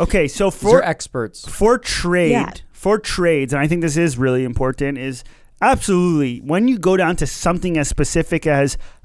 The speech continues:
Speaker 1: "I need a script written," yes, I think you can.
Speaker 3: Yeah.
Speaker 1: But when it comes to
Speaker 3: Strategy,
Speaker 1: Strat-,
Speaker 3: brand,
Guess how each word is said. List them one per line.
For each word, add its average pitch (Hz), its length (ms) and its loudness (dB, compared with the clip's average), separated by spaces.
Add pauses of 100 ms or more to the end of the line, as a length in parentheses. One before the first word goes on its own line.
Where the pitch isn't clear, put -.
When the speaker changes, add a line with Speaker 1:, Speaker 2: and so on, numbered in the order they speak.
Speaker 1:
"I 185 240 2
need 175 300 0
a 151 100 2
script 170 500 0
written," 135 580 -4 (120)
yes, 151 340 0
I 139 60 -2
think 147 240 -4
you 143 80 -4
can. 113 400 -4 (340)
Speaker 3:
Yeah. 165 200 -6
Speaker 1:
But 139 260 -4
when 185 160 -2
it 185 100 -4
comes 254 360 0
to 185 440 0 (560)
Speaker 3:
Strategy, 262 840 0 (120)
Speaker 1:
Strat-, - 320 -2
Speaker 3:
brand, 202 680 2